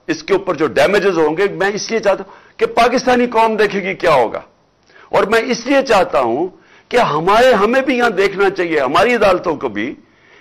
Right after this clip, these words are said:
कि हम क्यों ये नहीं कर सकते, क्यों नहीं लोगों की इज्जत की हिफाजत कर सकते, क्यों एक, एक मुल्क के ex prime minister के ऊपर इस तरह गंद उछाला जाए, किसी के ऊपर भी, किसी इंसान पे भी।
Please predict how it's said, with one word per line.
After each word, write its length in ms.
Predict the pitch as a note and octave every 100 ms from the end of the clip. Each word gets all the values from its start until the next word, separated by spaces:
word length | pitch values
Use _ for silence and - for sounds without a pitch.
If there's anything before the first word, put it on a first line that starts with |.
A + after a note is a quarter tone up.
| _
कि 120 | - B3+
हम 300 | F3 A3 B3+
क्यों 600 | B3 C4+ D4 C#4+ A#3+ -
ये 200 | F#3 G#3+
नहीं 120 | A3
कर 160 | G3+
सकते, 380 | F3+ D#3+ D3+ A2+
क्यों 220 | A2+ C4
नहीं 100 | D#4+
लोगों 260 | C#4 A#3 A3
की 100 | F#3
इज्जत 340 | E3 E3+ D#3+ - _ _ _
की 80 | -
हिफाजत 460 | F#3 A2+ C#3 C3+ -
कर 100 | A2+
सकते, 340 | - G#2 - - _ _ _ _ _ _ _ _
क्यों 280 | - B3+ C4+
एक, 300 | B3 A3+ F3+
एक 220 | - F#3+ E3
मुल्क 240 | F3+ G3+
के 100 | G#3+
ex 240 | G#3+ A3
prime 300 | - F#3 G3+
minister 320 | G#3 G#3+ G#3+ G#3+
के 120 | G3
ऊपर 200 | G3 F#3
इस 120 | E3
तरह 120 | F#3+
गंद 300 | D#3 C#3 E3
उछाला 380 | D#3 C3+ C3 C3
जाए, 240 | A2+ G2+ - - _
किसी 260 | C4+ C#4 D#4+
के 100 | D#4+
ऊपर 200 | - D#3
भी, 120 | A2
किसी 260 | - A3+ C4
इंसान 380 | A#3+ F3 B2+
पे 120 | G2+ F2
भी। 160 | -